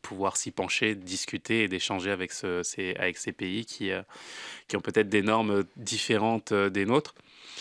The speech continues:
Et en même temps, c'est aussi à relativiser, parce que je trouve qu'il y a quand même, un, à mes yeux en tout cas, un, pas d'a-, pas une sorte d'acharnement, mais, euh, qu'on tombe plus facilement sur certains pays que d'autres.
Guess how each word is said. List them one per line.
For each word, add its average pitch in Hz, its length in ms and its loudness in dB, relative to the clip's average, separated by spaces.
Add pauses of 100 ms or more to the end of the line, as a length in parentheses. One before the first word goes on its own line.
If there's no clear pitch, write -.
(240)
Et 113 80 6
en 120 60 6
même 117 180 4
temps, 147 180 4
c'est - 140 0
aussi 113 240 4
à 117 60 4
relativiser, 104 680 2
parce - 160 -4
que - 80 -2
je - 60 -4
trouve - 160 -6
qu'il 101 140 -2
y 95 60 2
a 92 100 0
quand - 160 0
même, 131 140 0
un, 95 360 0 (600)
à 107 100 2
mes 98 180 -2
yeux 123 60 2
en 110 80 0
tout - 140 -10
cas, 110 260 0
un, 92 120 -8 (360)
pas 104 100 2
d'a-, 98 180 2 (160)
pas 120 100 4
une 110 80 -2
sorte 113 200 0
d'acharnement, 110 540 2
mais, 147 180 4
euh, 101 180 2 (580)
qu'on - 140 -2
tombe 120 200 2
plus - 180 0
facilement 127 440 2
sur - 200 -2
certains 110 320 -2
pays 107 260 2
que 110 100 0
d'autres. 101 480 0